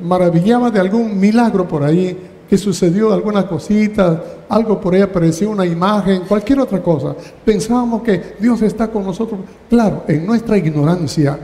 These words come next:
cualquiera de esas cosas pueden ayudar a nuestro tipo de fe, a nuestra pobre fe. Y podemos aferrarnos a cualquiera de esas cosas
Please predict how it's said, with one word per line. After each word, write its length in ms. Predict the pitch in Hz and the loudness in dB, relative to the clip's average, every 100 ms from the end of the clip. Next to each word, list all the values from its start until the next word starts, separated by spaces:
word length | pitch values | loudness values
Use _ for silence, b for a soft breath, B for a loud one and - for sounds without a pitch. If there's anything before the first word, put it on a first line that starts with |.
| - - - | -14 -20 -12
cualquiera 540 | - 135 135 - 254 233 | -4 -2 -2 2 2 4
de 120 | 196 | 2
esas 240 | 185 180 | 0 -2
cosas 360 | - 196 185 180 - | -2 -4 -2 -4 -6
pueden 300 | - 240 254 | -2 0 0
ayudar 400 | 226 180 185 240 | 0 0 0 0
a 80 | 254 | 0
nuestro 280 | 190 165 170 | -2 -2 0
tipo 240 | 180 175 | -2 -2
de 100 | 165 | -2
fe, 220 | 156 147 120 - - - - - - _ _ - | -2 -4 -6 -12 -20 -20 -20 -20 -20 _ _ -6
a 100 | 170 | -2
nuestra 300 | 208 190 180 | 0 0 0
pobre 380 | - 240 226 165 | 0 0 0 0
fe. 240 | 156 135 - - - - - - _ _ | -2 -4 -6 -18 -20 -20 -20 -20 _ _
Y 120 | - 180 | 0 2
podemos 460 | 180 220 254 240 | 2 2 2 -2
aferrarnos 800 | 190 165 175 160 208 233 208 196 | -4 0 0 2 2 2 0 -2
a 100 | 185 | -2
cualquiera 440 | 175 165 160 277 269 | 0 -2 2 0 2
de 80 | 214 | 0
esas 220 | - 180 | 0 -2
cosas 460 | - 180 156 170 | 2 0 2 0